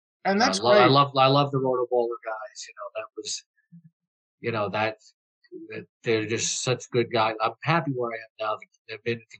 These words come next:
Speaker 2: game day full time since January. It's, uh, you know, very new and powerful
Speaker 1: Right.
Speaker 2: fantasy sports betting site. Uh, but, you know, Roto Bowler has me on the radio, and,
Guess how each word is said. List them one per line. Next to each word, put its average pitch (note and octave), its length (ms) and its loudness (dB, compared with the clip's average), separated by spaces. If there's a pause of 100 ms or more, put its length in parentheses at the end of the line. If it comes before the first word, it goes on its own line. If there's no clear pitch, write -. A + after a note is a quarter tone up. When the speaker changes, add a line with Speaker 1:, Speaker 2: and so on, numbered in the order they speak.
Speaker 2:
game A2 220 -6
day G#2 160 -4
full A2 320 -12
time A2 240 -8
since - 300 -16
January. G#2+ 760 -8 (480)
It's, G#2 300 -10
uh, G2 340 -2 (160)
you G#2 80 -10
know, F#2+ 240 -8
very B2 320 0 (340)
new A#2 240 -4
and G#2 120 -14
powerful G#2+ 680 -8 (300)
Speaker 1:
Right. D#3 220 2
Speaker 2:
fantasy A2 440 -4
sports A2+ 480 -4
betting A2+ 300 -6
site. G#2+ 420 -6 (500)
Uh, G2+ 360 -4 (100)
but, A2 160 -6 (140)
you A2+ 100 -6
know, G#2+ 80 -6
Roto A#2 300 0
Bowler A2+ 340 0
has A2+ 300 -4
me G#2+ 120 -20
on G#2 60 -16
the - 240 -16
radio, G2+ 360 -12
and, G2 100 -20